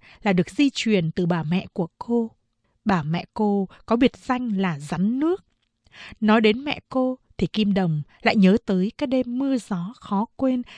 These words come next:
trong nhà say của thời kỳ nội chiến. Bà mẹ Cảnh Liên Liên có cái đầu như lưỡi xẻng, lắc lư trong làn hơi nước, quả thật là ba phần người, bảy phần rắn.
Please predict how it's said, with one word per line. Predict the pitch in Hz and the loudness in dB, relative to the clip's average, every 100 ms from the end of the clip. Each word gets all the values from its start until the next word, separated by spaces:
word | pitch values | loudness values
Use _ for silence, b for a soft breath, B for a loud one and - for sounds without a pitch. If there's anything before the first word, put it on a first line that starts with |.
| B | B
trong | - 220 214 | -10 -4 2
nhà | 196 180 | 2 2
say | 135 - 220 214 - - | -2 -6 -4 -4 -6 -8
của | 185 | -4
thời | 196 170 | 0 -2
kỳ | - 190 165 | 2 0 2
nội | 175 175 196 175 | 2 2 2 -2
chiến. | - 180 170 247 _ _ _ _ | -2 0 0 -4 _ _ _ _
Bà | 226 190 | 0 0
mẹ | 170 185 165 | 0 -2 -6
Cảnh | - 196 151 | -4 -4 0
Liên | 202 226 226 | 0 0 2
Liên | 247 240 B B B B | 2 0 B B B B
có | 220 | -2
cái | - 262 | 2 0
đầu | 247 214 185 156 151 | 2 2 2 0 0
như | 196 202 | 4 4
lưỡi | 185 208 320 | 6 4 2
xẻng, | - 269 214 156 139 B B | -4 -4 -2 -4 -8 B B
lắc | 262 392 254 | -4 -2 -2
lư | 254 262 254 - | -2 -2 -4 -8
trong | 262 233 | -6 0
làn | 208 185 147 | 0 0 -2
hơi | - 240 233 | -6 -6 -4
nước, | 233 320 - B B B - | -4 -4 -6 B B B -4
quả | 240 175 | -4 -2
thật | - 190 | -6 -4
là | 190 185 165 151 _ _ _ | -2 -2 -4 -8 _ _ _
ba | 262 277 277 | -2 -2 -2
phần | - 202 170 | 0 2 2
người, | 170 180 175 151 - _ _ | 4 4 2 -4 -12 _ _
bảy | - 190 180 151 | 0 4 4 2
phần | - 165 156 | -4 -2 -2
rắn. | 147 151 175 | -2 -6 -6